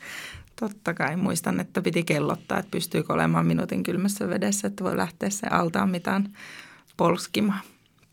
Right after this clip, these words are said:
Joo, kyllä. Ehkä tuohon vielä fysioterapiaan, jos jotain, niin, niin, tota,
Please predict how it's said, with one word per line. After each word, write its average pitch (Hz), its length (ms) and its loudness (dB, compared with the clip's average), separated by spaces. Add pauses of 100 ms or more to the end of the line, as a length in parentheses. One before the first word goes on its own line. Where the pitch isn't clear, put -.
(840)
Joo, 196 300 4 (260)
kyllä. 196 300 0 (720)
Ehkä - 180 0
tuohon 190 320 4
vielä 190 300 0 (440)
fysioterapiaan, 180 1000 4
jos 180 240 0 (120)
jotain, 185 460 4
niin, 190 320 0 (200)
niin, 175 180 -2
tota, 185 480 -4